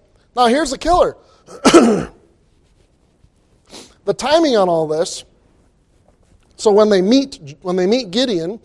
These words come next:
they're crossing the Jordan. It says they bring the heads to Gideon on the other side of Jordan. So somewhere along the line, Gideon has already crossed.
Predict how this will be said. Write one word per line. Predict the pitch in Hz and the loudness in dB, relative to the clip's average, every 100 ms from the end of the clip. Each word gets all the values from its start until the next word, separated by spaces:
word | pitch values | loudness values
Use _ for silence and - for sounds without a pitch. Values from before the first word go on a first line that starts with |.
| - - _ _ _ _ _ | -20 -20 _ _ _ _ _
they're | 180 196 175 | -4 -4 -4
crossing | - - 240 269 262 240 214 | -10 -4 0 0 -2 -4 -2
the | |
Jordan. | 165 208 226 143 | 0 0 0 -2
It | 127 | -6
says | 202 190 | -2 0
they | 190 | 0
bring | 165 214 247 | 0 0 0
the | 226 | -2
heads | 220 233 175 | -2 -4 -4
to | - | -12
Gideon | 156 135 240 220 202 180 | -12 -8 -6 -2 -2 -2
on | 190 175 | -8 -8
the | 165 - | -8 -2
other | 202 208 | 0 0
side | - 170 160 | -2 -6 -6
of | 147 | -6
Jordan. | 190 196 120 107 _ _ _ _ _ _ _ | -6 -6 -10 _ _ _ _ _ _ _ _
So | 208 | -2
somewhere | 190 277 302 | 0 2 4
along | 240 214 202 | 4 6 6
the | 185 | 4
line, | 180 233 160 190 214 147 | 0 0 -2 -6 -8 -4
Gideon | 220 247 175 208 202 _ _ | -2 0 -2 -4 -8 _ _
has | - 170 147 - | -2 -2 -2 -2
already | 190 226 240 226 196 | 4 6 6 2 -6
crossed. | - 233 160 196 - | -2 0 2 -2 -6